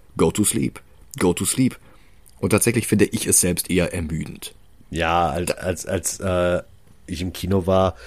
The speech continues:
Speaker 2: war das die Stelle, wo die meisten Leute richtig laut gelacht haben.
Speaker 1: Ja?
Speaker 2: Ja.
Speaker 1: Also ich find, das ist schon wieder so ein Man of Steel Showdown, wo einfach nur immer weiter gekloppt wird.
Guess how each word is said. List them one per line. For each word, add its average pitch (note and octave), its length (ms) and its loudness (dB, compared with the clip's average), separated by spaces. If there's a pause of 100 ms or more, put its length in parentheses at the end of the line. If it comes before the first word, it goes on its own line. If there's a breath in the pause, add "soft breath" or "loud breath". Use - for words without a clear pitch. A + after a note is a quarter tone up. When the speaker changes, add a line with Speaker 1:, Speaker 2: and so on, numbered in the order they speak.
(260 loud breath)
Speaker 2:
war F#2 160 2
das E2+ 160 4
die F#2 120 -4
Stelle, F#2 320 2
wo F2 160 -2
die E2+ 140 -6
meisten F2 520 -2
Leute E2 320 -4
richtig E2+ 460 -6
laut D2 220 -8
gelacht - 360 -8
haben. C#2+ 220 -8 (1400)
Speaker 1:
Ja? B2 440 4
Speaker 2:
Ja. - 340 2 (1080)
Speaker 1:
Also G2 160 0
ich G#2+ 140 -2
find, C#3 180 2
das C3+ 140 0
ist B2 100 -6
schon C3 240 0
wieder C3+ 220 4
so C3+ 100 2
ein A#2+ 140 4
Man G#2+ 180 4
of G2+ 140 -2
Steel A#2 240 0
Showdown, F2 580 0
wo A2+ 160 2
einfach A2 500 0
nur A2 540 6
immer A#2 320 6
weiter F#2+ 300 4
gekloppt - 480 -2
wird. - 280 -8